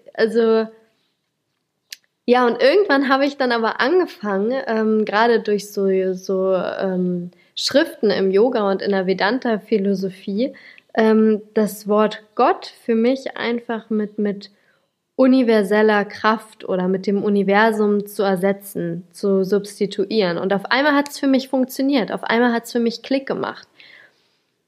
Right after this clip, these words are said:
So dieses, dieses Vertrauen darauf, dass das, dass es so eine universelle Kraft gibt, die,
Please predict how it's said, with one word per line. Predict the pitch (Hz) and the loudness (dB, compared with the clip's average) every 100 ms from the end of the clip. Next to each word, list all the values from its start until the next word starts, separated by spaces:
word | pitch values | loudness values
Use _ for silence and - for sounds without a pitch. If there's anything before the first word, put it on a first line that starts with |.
| - | -4
So | 220 226 220 | 2 4 4
dieses, | 214 202 214 208 202 - - | 2 4 4 2 -2 -14 -6
dieses | 226 196 196 - | -4 -2 -4 -6
Vertrauen | - 214 - 226 269 262 | -6 -6 2 4 4 4
darauf, | 247 220 226 226 | 4 2 2 0
dass | - 214 - | -4 -4 -4
das, | 202 - - - - _ - | -8 -10 -16 -18 -18 _ -6
dass | 202 | -4
es | 202 - | -6 -2
so | 226 | 0
eine | 214 208 | 0 2
universelle | 247 247 233 214 220 220 220 | 2 4 4 2 2 2 0
Kraft | - 233 254 - - | -2 0 0 -2 -10
gibt, | - - _ 202 | -8 -8 _ -2
die, | 202 202 202 | 2 2 0